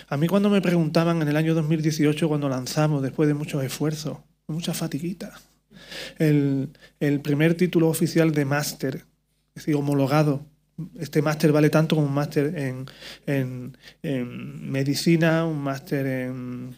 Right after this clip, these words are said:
en dirección de empresa o, o un máster en ciencias del trabajo, es un tu-, un título homologado y nos costó muchas fatiguitas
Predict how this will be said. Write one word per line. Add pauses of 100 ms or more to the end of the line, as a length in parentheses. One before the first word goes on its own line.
(140)
en
dirección
de
empresa
o, (200)
o
un
máster
en (120)
ciencias
del
trabajo,
es
un
tu-,
un
título
homologado
y
nos
costó
muchas
fatiguitas